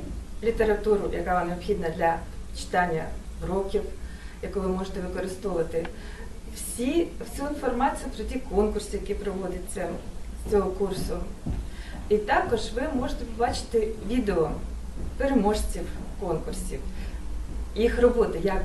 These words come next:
вони, е, на підставі чого вони перемогли в цьому конкурсі. Тому ми звертаємося до тих шкіл,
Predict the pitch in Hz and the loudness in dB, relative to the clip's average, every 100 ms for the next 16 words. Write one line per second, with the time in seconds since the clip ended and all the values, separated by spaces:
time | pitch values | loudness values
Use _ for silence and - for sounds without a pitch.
0 | 185 175 170 - - - - - - 196 | 2 0 0 0 -2 -2 -4 -8 -4 -2
1 | 190 - 214 - - 175 160 160 180 175 | -2 2 4 4 4 4 2 -2 -2 0
2 | 190 208 254 - 180 180 - 233 - - | 2 2 2 -2 -2 -2 -2 -2 -4 -6
3 | - - - - - - - - - - | -6 -6 -6 -6 -8 -8 -8 -6 -4 -2
4 | 185 - - 233 233 349 480 - - - | -2 -4 2 6 6 4 2 -2 -4 -4
5 | - - - - - - - - - 202 | -4 -6 -6 -6 -6 -6 -8 -6 -4 4
6 | 233 370 - 202 220 226 170 156 165 - | 4 4 0 0 4 4 2 0 0 -2
7 | 226 233 254 - 214 208 - - - - | 0 0 -2 -2 0 0 0 -2 -2 -2
8 | 190 | -2